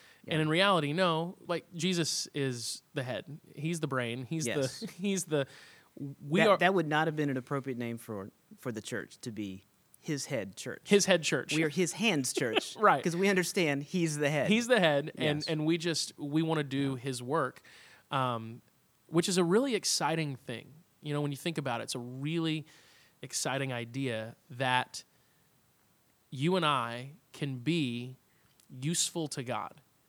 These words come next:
Speaker 1: Yeah.
Speaker 2: A-, and, and again, I, I go back to that idea. If you, if you study, if you spend very little time studying ancient religions, es-, especially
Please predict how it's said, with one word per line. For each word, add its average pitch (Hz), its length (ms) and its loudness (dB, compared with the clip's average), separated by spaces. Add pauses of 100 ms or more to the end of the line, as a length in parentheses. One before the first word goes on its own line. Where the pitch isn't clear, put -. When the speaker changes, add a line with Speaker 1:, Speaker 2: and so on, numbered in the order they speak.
(320)
Speaker 1:
Yeah. 143 200 -2 (500)
Speaker 2:
A-, 160 160 -2
and, 170 220 2
and 180 100 4
again, 175 260 4
I, 160 120 6
I 175 140 6
go 185 140 2
back 147 260 0
to - 100 -8
that 139 140 0
idea. 135 280 -2
If 131 100 -6
you, 139 80 -4
if 127 120 -12
you 147 80 -8
study, 160 580 0
if 147 100 -16
you 170 100 -6 (220)
spend 208 360 -4
very 196 240 4
little 170 180 2
time 135 280 -4
studying 139 420 -4
ancient 147 380 -2 (240)
religions, 131 520 -4
es-, 123 160 -10
especially 214 480 0